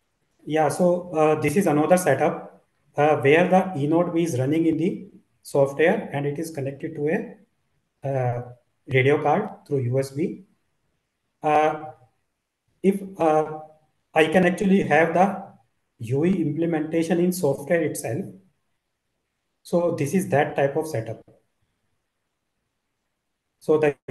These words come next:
U E itself, instead of, uh, uh, normal, uh, commercial mobile, I can have the same, uh, mobile, uh, side implementation in the U E side, in the software,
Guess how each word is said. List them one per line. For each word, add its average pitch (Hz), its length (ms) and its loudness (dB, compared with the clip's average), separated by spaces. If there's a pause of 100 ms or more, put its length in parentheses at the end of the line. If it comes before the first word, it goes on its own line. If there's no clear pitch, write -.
U 165 140 2
E 190 80 8
itself, 156 360 0 (100)
instead 147 240 -2
of, 156 400 0
uh, 135 300 -2 (360)
uh, 135 200 0
normal, 156 640 -2 (100)
uh, 120 120 -2 (880)
commercial 143 440 -2
mobile, 127 480 -4 (300)
I 135 120 2
can 156 280 0
have 156 160 -2
the 175 80 0
same, 165 580 0
uh, 139 160 -2
mobile, 147 580 0 (100)
uh, 135 180 -4 (360)
side 151 360 4
implementation 143 800 -4
in 139 140 -6
the 131 120 -2
U 120 300 -6
E 170 80 -4
side, 135 300 -8
in 139 120 -4
the 143 140 -2
software, 147 640 -6